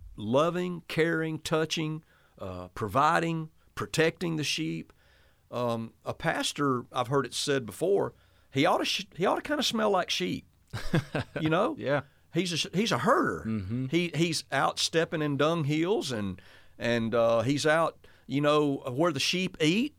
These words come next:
Speaker 1: and it's stinky. And that's why in the Old Testament economy, shepherds were considered unclean and kinda ceremonially defiled because they're doing dirty work.
Speaker 2: Mm.
Speaker 1: Well, that's,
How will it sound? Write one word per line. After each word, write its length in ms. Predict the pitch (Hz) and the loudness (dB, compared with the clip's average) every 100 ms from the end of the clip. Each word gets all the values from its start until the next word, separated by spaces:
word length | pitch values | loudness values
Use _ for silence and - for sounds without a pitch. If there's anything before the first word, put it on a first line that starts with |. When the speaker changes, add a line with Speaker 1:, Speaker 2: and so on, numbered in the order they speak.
| - | -2
Speaker 1:
and 200 | 123 120 | 0 0
it's 160 | - | 0
stinky. 600 | - - 147 175 214 220 | 0 0 -2 -4 -6 -6
And 300 | 110 110 110 104 _ _ _ _ | -6 -6 -6 -8 _ _ _ _
that's 240 | - 135 | -2 -2
why 300 | - 139 139 | 0 2 2
in 160 | 139 135 | 2 0
the 440 | 131 123 123 120 117 - - | 2 2 2 -2 -6 -14 0
Old 240 | 143 160 | 0 2
Testament 440 | 170 - - 139 | 0 -2 -2 -2
economy, 640 | 127 - 202 240 143 127 123 | -2 0 0 0 -2 -4 -6
shepherds 520 | - - - 160 143 | -6 -2 -2 -2 -2
were 120 | 139 | -4
considered 480 | 131 135 - 156 143 | -4 -2 0 2 4
unclean 680 | 139 135 - 156 170 160 135 | 2 2 -2 -4 -4 -4 -4
and 260 | 117 113 - | -4 -6 -4
kinda 380 | 147 147 113 104 - - - | -2 0 -2 -4 -14 -20 -6
ceremonially 840 | - 175 156 135 143 165 151 139 131 | 0 4 4 4 4 2 0 0 0
defiled 640 | 117 107 139 202 180 147 | -2 -2 0 4 4 4
because 320 | 123 - 131 | 2 0 0
they're 100 | 139 123 | 0 0
doing 300 | 151 135 120 | 0 0 2
dirty 300 | 139 220 147 | 2 2 0
work. 240 | 104 95 | 0 0
Speaker 2:
Mm. 40 | |
Speaker 1:
Well, 100 | 101 | 2
that's, 300 | 120 262 - | 2 0 -4